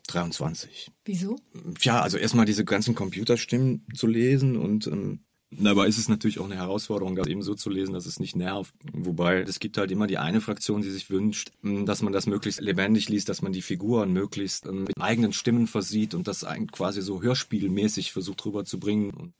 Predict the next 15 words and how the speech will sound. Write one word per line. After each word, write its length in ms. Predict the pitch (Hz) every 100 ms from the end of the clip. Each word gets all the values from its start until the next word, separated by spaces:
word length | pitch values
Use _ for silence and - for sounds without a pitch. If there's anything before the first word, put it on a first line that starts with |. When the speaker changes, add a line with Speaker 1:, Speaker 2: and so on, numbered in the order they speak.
| _ _
Speaker 1:
während, 460 | 165 101 101 - -
ähm, 400 | 95 95 87 90
die 140 | 92
andere 240 | 87 113 110
Fraktion 840 | 107 - - 110 113 110 - -
das 180 | - 98
lieber 300 | 104 117 110
hat, 260 | 113 - -
wenn 80 | 107
man 140 | 110
das 100 | 104
einfach 260 | - 107 113
ganz 200 | 101 110
normal 280 | 104 101
liest. 640 | 95 107 95 76 - -